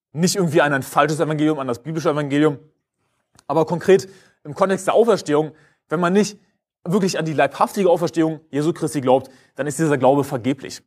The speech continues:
Dann hat man vergeblich geglaubt. Und das, was ich hier verkündige, ja, so wäre eure Verkündigung vergeblich und vergeblich auch euer Glaube. Das, was ich verkündige, was ich predige, das wäre auch alles vergeblich. Es wäre alles sinnlos, wenn Jesus nicht wirklich auferstanden wäre.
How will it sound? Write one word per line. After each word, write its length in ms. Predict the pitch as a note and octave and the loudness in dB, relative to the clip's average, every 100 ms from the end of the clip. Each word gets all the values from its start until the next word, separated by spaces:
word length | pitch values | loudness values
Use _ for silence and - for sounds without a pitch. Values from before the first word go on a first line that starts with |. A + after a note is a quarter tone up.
| _ _ _ | _ _ _
Dann 140 | A2 A#2+ | -8 -6
hat 80 | |
man 100 | C3 | -6
vergeblich 540 | C3 C3 A2+ C#3 C3+ - | -2 -2 0 -2 -2 -4
geglaubt. 440 | A2 A2 G#2 - _ _ _ _ _ _ _ _ _ _ _ _ _ _ _ _ _ - | -2 2 2 0 _ _ _ _ _ _ _ _ _ _ _ _ _ _ _ _ _ 0
Und 220 | G3 F#3 | 2 4
das, 140 | G#3+ | 2
was 160 | G#3+ G3 | 2 0
ich 140 | C4+ C4 | -2 2
hier 120 | A3 | 2
verkündige, 640 | F3+ - C#4 G3 B2 F#2 _ _ | 2 -2 0 0 -2 -6 _ _
ja, 160 | B2+ D#3+ | 0 2
so 120 | E3 | 2
wäre 260 | E3+ F#3 F#3 | 2 2 2
eure 220 | E3 D#3 | 0 0
Verkündigung 360 | F3 - G#3+ | -4 -6 -6
vergeblich 360 | F3 E3 F#3 D#3+ | -4 0 0 -2
und 60 | D3 | -6
vergeblich 320 | D#3 D#3 F3+ | -4 -4 -4
auch 60 | |
euer 160 | D#3 C#3+ | -2 0
Glaube. 340 | C#3+ F3 D3+ D3 _ _ | 2 0 0 -8 _ _
Das, 120 | - B2+ | -8 -8
was 120 | D3 | -6
ich 120 | A#3+ | -2
verkündige, 460 | A3+ F3 G#3+ G#3 D#3+ | -2 0 0 2 0
was 120 | - | -4
ich 160 | G#3+ | -10
predige, 420 | - F#3+ F#3+ F3+ F3 - | 0 2 4 2 -2 -10
das 160 | - B2+ | -14 -4
wäre 140 | C#3+ | 0
auch 180 | B2+ C3+ | 2 4
alles 160 | A#2+ C3+ | 2 0
vergeblich. 440 | F3 E3 D3 A2 | -2 -2 -6 -10
Es 120 | B2 | -8
wäre 220 | C#3+ C#3+ C#3 | -2 2 2
alles 260 | D#3 D#3+ | 0 -2
sinnlos, 400 | F#3 G3+ A2 - _ _ | -4 -4 -6 -12 _ _
wenn 140 | B2+ | -8
Jesus 240 | C3+ C#3 C#3 | -2 -2 -2
nicht 140 | C#3+ | -4
wirklich 220 | C3+ C#3 | -4 0
auferstanden 360 | E3 F#3 C#3 G#2 | 0 0 -2 -2
wäre. 240 | F#2+ F2 | -4 -6